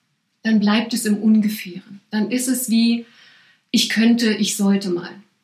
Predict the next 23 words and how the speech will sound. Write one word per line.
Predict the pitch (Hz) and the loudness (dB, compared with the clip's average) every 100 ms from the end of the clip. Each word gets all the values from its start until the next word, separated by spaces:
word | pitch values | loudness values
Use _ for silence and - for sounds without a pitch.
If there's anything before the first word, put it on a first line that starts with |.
| _ | _
Wenn | 226 233 | 2 2
du | 226 | 2
es | 226 - | -4 -4
aufschreibst, | - 285 370 - - - 180 180 - - - - _ _ _ _ _ _ _ | -2 0 0 -2 -4 -4 -10 -14 -16 -16 -16 -18 _ _ _ _ _ _ _
wird | 240 240 | -2 -2
es | 208 | -6
verbindlich | - 202 - 233 247 269 - - - - - _ _ _ _ _ | -6 -8 0 4 4 4 -2 -12 -16 -18 -20 _ _ _ _ _
und | - 254 320 349 - - _ _ - | 2 2 4 0 -2 -10 _ _ -6
du | 202 | -2
gewinnst | 196 185 180 - | 0 -2 -4 -10
Klarheit | - - 220 240 262 214 190 170 | -14 -2 0 2 2 0 -2 -4
darüber, | 165 170 - - | -12 -12 -14 -6
was | 202 - | -6 -2
dir | 196 175 170 | -2 -2 2
wirklich | 226 294 254 - | 2 2 -2 -2
wichtig | 220 - 220 | -4 -4 -4
ist, | 202 202 | -4 -4
was | 190 - | -4 -4
du | 196 180 170 | -6 -6 2
wirklich | 208 208 180 175 | 2 2 -2 -8
willst. | - - - - _ _ _ _ _ _ _ _ _ _ _ _ - _ _ _ _ _ _ _ | -12 -16 -20 -20 _ _ _ _ _ _ _ _ _ _ _ _ -20 _ _ _ _ _ _ _
Und | 208 202 254 | -2 0 -2
dann | 311 349 | 2 2